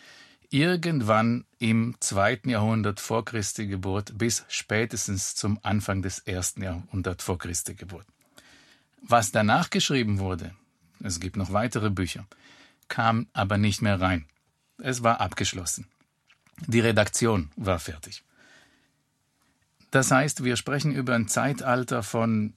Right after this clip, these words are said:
dreitausendsiebenhundert Jahren. Jetzt können wir auch über die Vorstellungen selbst sprechen.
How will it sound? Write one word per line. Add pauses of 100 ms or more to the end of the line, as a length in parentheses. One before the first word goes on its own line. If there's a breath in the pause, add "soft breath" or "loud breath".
dreitausendsiebenhundert
Jahren. (1800 soft breath)
Jetzt
können
wir (240)
auch
über
die
Vorstellungen
selbst
sprechen.